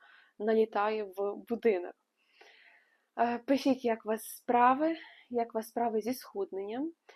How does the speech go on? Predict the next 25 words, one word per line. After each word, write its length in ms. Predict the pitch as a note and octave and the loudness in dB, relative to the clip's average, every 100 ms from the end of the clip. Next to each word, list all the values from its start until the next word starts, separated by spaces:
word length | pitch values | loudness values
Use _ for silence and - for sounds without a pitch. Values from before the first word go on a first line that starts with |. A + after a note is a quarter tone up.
| _ - | _ -8
Е, 80 | A3 | 0
до 120 | C4 | 2
речі, 340 | A3+ G3 G#3 | 2 -2 -6
я 320 | G#3 A#3 A3 | -2 -2 -2
ще 480 | A3 - A3 G3+ G3 - - G3 F#3 | -6 -8 -6 -6 -8 -10 -18 -20 -20
вдобавок 760 | - - G#3 G#3+ G3 F#3 F#3+ - | -8 -4 -2 -2 -4 -4 -8 -10
їла, 540 | G3+ G#3+ A3 G3 F#3 F3+ _ _ _ _ _ - | -12 -6 -6 -6 -10 -14 _ _ _ _ _ -10
е, 320 | G3+ F#3+ G3+ | -8 -6 -8
два 360 | G3 G#3 A#3 G#3+ | -10 -2 2 2
яблука, 760 | G#3 G#3 F#3 - G3+ - D#4 E4 D#4+ | 2 -4 -6 -8 -10 -6 -4 -4 -6
ну, 100 | A#3 | -6
я 220 | A#3 A3 | -2 -2
їх 240 | G3+ G3+ A3 | -4 -6 -6
не 120 | G#3 | -6
знімала, 560 | - G3+ A#3+ E4+ F#4 F#4 _ _ _ | -6 -6 0 0 0 -4 _ _ _
е, 160 | - A3 | -8 -4
телефон 380 | A3+ A3+ A3+ | -4 -2 -2
вже 140 | G#3 G3+ | -2 -4
був 160 | G3+ | -4
розряджений, 680 | G#3+ A3+ D4+ E4+ D4+ D4+ D4 | -4 0 2 2 0 -4 -4
і 520 | D4+ C#4+ C#4 G#4 G4+ | -4 -6 -8 -10 -10
я 120 | G4+ | -10
просто 360 | - B3+ B3 G4+ | -6 -8 -6 -10
їх 120 | G3 _ | -10 _
з'їла. 260 | E3+ - | -16 -14